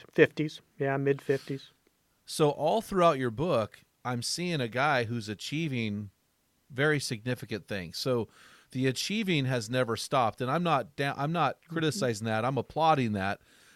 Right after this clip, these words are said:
Speaker 2: The criti-, the, the achievement never stopped. The performance never stopped. But somewhere around college, you radically surrendered your life to Christ.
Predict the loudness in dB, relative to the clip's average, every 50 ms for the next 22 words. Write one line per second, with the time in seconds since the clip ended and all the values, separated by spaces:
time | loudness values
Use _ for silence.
0 | _ _ -6 -6 -4 -2 0 0 0 0 -2 -4 -6 -6 -6 -4 -4 -4 -4 -4
1 | -4 -6 -6 -6 -4 -4 -4 -4 -2 -2 -2 -2 -2 -4 -6 -2 0 2 4 4
2 | 2 0 -4 -6 -6 -6 -6 -6 -6 -6 -4 -2 -4 -4 -4 -4 -4 -4 -4 -6
3 | -8 -6 -2 -2 0 0 -2 -2 -6 -14 _ -20 -20 -20 -20 _ _ -20 -20 _
4 | _ -8 -6 -4 -4 -2 0 0 0 2 2 2 4 4 4 4 4 4 2 2
5 | 0 -4 -4 0 2 2 4 4 4 2 2 0 -4 -2 -2 -2 -2 0 0 2
6 | 4 4 4 2 2 -2 -4 -4 -4 -2 -2 -2 -4 -6 -8 _ _ _ _ _
7 | _ _ _ _ _ _ -12 -6 -2 -2 0 2 0 2 2 0 0 0 0 0
8 | 2 2 2 0 -2 -6 -12 -14 -10 -4 -2 -2 -2 -2 -4 -8 -12 -14 -16